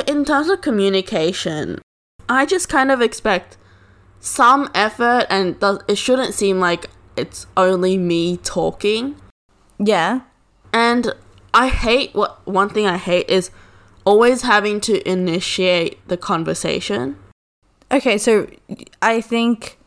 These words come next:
Speaker 2: like, you would say your, your definition of a good communicator is just someone who can have a good conversation with you, and it can
Speaker 1: Yeah.
Speaker 2: go on for a while without it being boring
Speaker 1: Yeah.
Speaker 2: or dry.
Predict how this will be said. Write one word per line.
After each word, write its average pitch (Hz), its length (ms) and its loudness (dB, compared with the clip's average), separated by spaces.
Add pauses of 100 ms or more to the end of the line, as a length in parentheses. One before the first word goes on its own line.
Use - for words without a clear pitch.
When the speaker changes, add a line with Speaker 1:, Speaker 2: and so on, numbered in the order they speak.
(440)
Speaker 2:
like, 185 320 0 (240)
you 220 200 2
would 214 180 2
say 196 500 0
your, 190 680 2 (1400)
your 226 160 4
definition 233 580 0
of 208 140 0
a 202 80 0
good 196 340 -2
communicator 185 640 0
is 180 160 2
just 185 240 -2
someone 190 380 0
who 185 180 0
can 175 480 -4 (360)
have 202 180 0
a 196 40 -2
good 185 240 0
conversation 175 600 -4
with - 180 -8
you, - 220 -6 (100)
and 185 160 -2
it 180 100 -4
can 175 240 -4
Speaker 1:
Yeah. 175 360 2
Speaker 2:
go 190 240 4
on 185 200 2
for 180 280 2
a 180 40 2
while 170 400 2
without 165 520 -2 (280)
it 185 220 -2
being 175 280 -4
boring 156 520 0
Speaker 1:
Yeah. - 140 0 (160)
Speaker 2:
or 180 80 0
dry. 170 540 -4